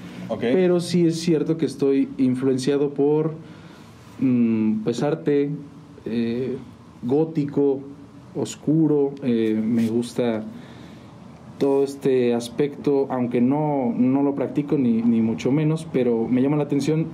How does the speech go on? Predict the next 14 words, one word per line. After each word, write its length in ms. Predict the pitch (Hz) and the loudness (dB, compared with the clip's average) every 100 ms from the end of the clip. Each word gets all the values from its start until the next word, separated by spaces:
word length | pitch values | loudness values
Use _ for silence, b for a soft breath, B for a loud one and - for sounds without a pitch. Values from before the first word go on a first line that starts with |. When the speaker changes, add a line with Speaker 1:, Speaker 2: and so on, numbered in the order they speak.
| - | -6
Speaker 2:
también 260 | 127 131 139 | -2 2 2
lo 100 | 139 | 2
esotérico. 600 | 139 123 147 135 120 - - - B B B - | 0 -2 0 0 -2 -8 -12 -12 B B B -4
Speaker 1:
Ok. 60 | |
Speaker 2:
Y 140 | 143 160 | 2 2
esto 260 | 170 190 - - | 2 -2 -2 -2
es 200 | 160 165 | 0 2
algo 320 | 165 170 170 | 2 2 0
que 380 | 139 127 120 120 123 | 0 2 2 0 -2
domina 340 | 139 165 180 | 0 2 2
mucho 400 | 165 165 165 160 | 2 2 0 0
en 140 | 135 127 | 0 0
el 280 | 120 117 113 | 2 2 -2
subgénero. 480 | - 143 214 202 135 | -2 -2 0 0 -2